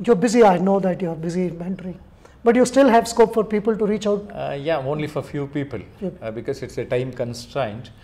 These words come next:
Speaker 2: And I am doing one-to-one mentoring also
Speaker 1: Hmm.
Speaker 2: through Zoom as well as, uh, at my office.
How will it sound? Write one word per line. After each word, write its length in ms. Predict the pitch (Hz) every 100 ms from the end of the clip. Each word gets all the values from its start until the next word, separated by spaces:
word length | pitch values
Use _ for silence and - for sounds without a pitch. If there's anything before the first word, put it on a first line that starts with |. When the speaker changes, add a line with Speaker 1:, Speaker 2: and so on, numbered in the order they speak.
| - -
Speaker 2:
And 300 | - 131 131
I 40 | 131
am 160 | 135 127
doing 260 | 131 151
one-to-one 460 | 120 123 127 131 117
mentoring 380 | 110 110 - 117
also 300 | 107 104 120 147 -
Speaker 1:
Hmm. 200 | 160 127
Speaker 2:
through 240 | 143 151
Zoom 480 | 127 110 156 190 208 -
as 160 | 120 117
well 120 | 131
as, 260 | 120 117 -
uh, 360 | 113 107 104 104 - - - 123
at 260 | 123 -
my 120 | 123 117
office. 500 | 104 104 107 -